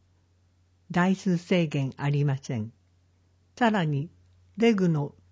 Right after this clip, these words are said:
プレイズシリーズをお買い上げで、多方温泉、ナイロの湯、ペアご入浴券プレゼント。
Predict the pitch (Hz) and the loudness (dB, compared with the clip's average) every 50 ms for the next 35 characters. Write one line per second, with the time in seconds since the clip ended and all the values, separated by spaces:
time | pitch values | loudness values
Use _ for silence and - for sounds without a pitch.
0 | _ _ - 208 190 233 254 247 233 214 - 214 - - 220 220 233 233 226 196 | _ _ -4 0 2 4 4 4 4 2 0 -4 -4 -2 0 2 2 2 2 2
1 | 175 175 160 151 147 147 - 190 180 160 165 165 160 151 156 151 139 151 147 139 | 2 2 2 2 2 0 -2 -2 0 0 0 0 -2 -2 -4 -4 -4 -4 -6 -8
2 | - _ _ _ _ _ _ _ _ _ _ _ _ _ _ - 190 180 170 - | -8 _ _ _ _ _ _ _ _ _ _ _ _ _ _ -4 -2 -2 -2 0
3 | - 226 226 226 220 214 226 226 214 - - - 165 139 127 135 160 - _ _ | 0 2 2 4 4 4 4 4 2 2 -2 -2 -2 0 -2 -2 -6 -12 _ _
4 | _ 208 202 208 196 202 202 196 196 196 196 190 180 175 165 165 165 170 175 175 | _ -4 -2 0 2 2 4 4 4 4 4 2 2 0 0 -2 -4 -4 -6 -8
5 | - _ _ _ _ _ _ _ _ _ _ _ - 240 233 220 196 160 147 139 | -14 _ _ _ _ _ _ _ _ _ _ _ -2 0 0 2 2 0 -2 -4
6 | - 170 165 180 185 202 214 226 233 240 233 233 220 220 - 208 - 180 160 156 | -4 -2 0 4 6 6 8 8 6 6 6 4 4 2 -2 -4 -2 -2 -2 -2
7 | 139 - 180 170 185 180 170 - 147 131 135 - - 143 139 160 | -2 -2 -2 -2 0 -2 -2 -2 -2 -2 -4 -4 -8 -10 -12 -12